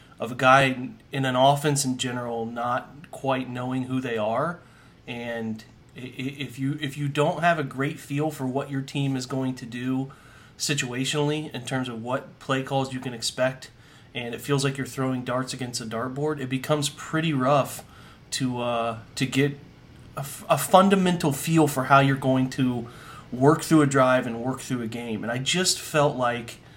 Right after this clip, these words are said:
that was going on far too frequently last year. So, like, for me, I think that's the biggest difference, is that all the factors around Baker are good.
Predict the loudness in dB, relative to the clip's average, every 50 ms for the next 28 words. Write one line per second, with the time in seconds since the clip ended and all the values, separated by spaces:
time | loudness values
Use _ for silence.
0 | -20 -20 -20 -20 -20 -20 -20 -16 -6 0 4 4 6 6 4 4 2 -2 -4 -2
1 | -2 -2 -2 -2 -2 -2 -2 0 0 0 0 -2 -4 -8 -10 -16 -14 -6 2 4
2 | 4 4 4 2 0 0 -2 -4 -6 -4 -6 -8 -8 -8 -10 -10 -10 -10 -10 -10
3 | -10 -8 -8 -8 -4 0 6 6 8 8 8 6 2 0 -6 -18 -20 -20 -20 -10
4 | 0 2 2 2 2 0 0 2 4 6 6 8 8 8 8 8 6 4 0 -4
5 | -16 -20 -20 -20 -20 -20 -20 -20 -20 -20 -20 -20 -20 -20 -20 -18 -16 -14 -10 0
6 | 2 2 2 6 8 10 10 10 8 6 2 2 4 4 4 4 4 0 -2 -4
7 | -4 -8 -8 -10 -12 -10 -10 -10 -8 -6 -4 0 2 4 4 4 4 2 2 6
8 | 8 8 8 6 2 -2 -2 -2 -2 0 2 4 6 6 4 4 4 2 2 2
9 | 0 -2 -2 0 2 2 2 2 0